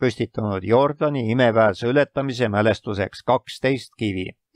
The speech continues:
Siin oli uuendatud ümberlõikamislepingut. Siin oli Iisrael pidanud esimest korda pärast seda, kui nad olid teinud pattu Kaadesis ja pidanud rändama kõrbes,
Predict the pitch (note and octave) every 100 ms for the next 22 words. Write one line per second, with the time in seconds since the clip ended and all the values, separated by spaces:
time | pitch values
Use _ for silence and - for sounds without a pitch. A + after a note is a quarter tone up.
0 | _ _ _ _ _ - - C3 F3 F3+
1 | F3 D#3+ D#3+ C#3 C3 C3 B2 A#2+ A2+ A2
2 | G2+ A#2+ A2+ G#2+ G2+ G#2 - G#2+ G#2+ A2+
3 | A2 - F#2+ - - - - _ _ _
4 | - - E3+ F3+ E3 E3 D#3+ F3 D#3 -
5 | C3+ C#3 G#2+ C3 A2+ G#2+ G#2 C3 C#3+ D3+
6 | C#3 - C#3+ C#3 A2+ A2 A#2+ A2+ G2+ -
7 | C#3+ C#3+ A2 F2+ _ _ - D3 C#3 C3+
8 | C3+ C3 - C3+ B2+ - D3 - _ B2
9 | G#2+ D3 D3+ B2 G2 G#2 G2 A2 C3+ B2+
10 | A#2 A2 G2 - - D3 - G2+ A#2+ C3
11 | A#2+ A2 A2 A#2 D#3 C3 G#2+ G#2+ -